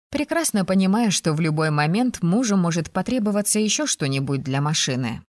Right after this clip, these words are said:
Наверное, именно тогда наш бюджет стал полностью раздельным. Зарплата мужа уходила ему на одежду, ремонт машины и кредит.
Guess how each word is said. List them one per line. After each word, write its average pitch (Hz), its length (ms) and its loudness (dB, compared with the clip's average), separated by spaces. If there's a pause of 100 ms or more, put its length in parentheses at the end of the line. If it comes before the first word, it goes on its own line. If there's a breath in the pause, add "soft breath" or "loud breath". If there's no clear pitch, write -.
(140)
Наверное, 202 560 2
именно 190 480 2
тогда 180 400 -2
наш 135 220 0
бюджет 156 480 -2
стал 160 260 -2
полностью 208 600 0
раздельным. 151 680 -2 (120)
Зарплата 202 640 0
мужа 220 340 0
уходила 160 560 0
ему 156 340 0
на 151 200 2
одежду, 165 500 0
ремонт 160 420 0
машины 175 520 0
и - 180 -4
кредит. 170 600 -2